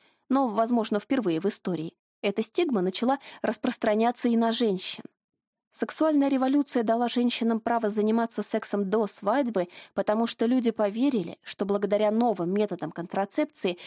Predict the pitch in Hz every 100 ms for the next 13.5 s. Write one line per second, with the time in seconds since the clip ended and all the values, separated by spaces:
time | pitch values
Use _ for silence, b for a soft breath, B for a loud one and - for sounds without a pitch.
0 | B - 311 302 254 262 247 269 269 226
1 | 247 247 - 247 247 277 269 175 - 190
2 | 190 190 294 - 220 208 190 190 - 202
3 | 196 220 214 151 143 - - - _ _
4 | _ _ _ - 226 294 - 285 269 -
5 | 277 320 294 - 170 160 156 170 - _
6 | _ _ _ _ - 208 202 254 254 233
7 | - 233 226 285 294 208 220 208 233 226
8 | 254 240 220 - 226 - 233 233 247 262
9 | 262 254 233 233 220 - 233 240 226 233
10 | 269 196 147 - _ _ _ _ 262 -
11 | 320 302 294 330 302 247 277 - 254 247
12 | 254 262 262 370 185 - 165 160 - -
13 | 165 170 160 156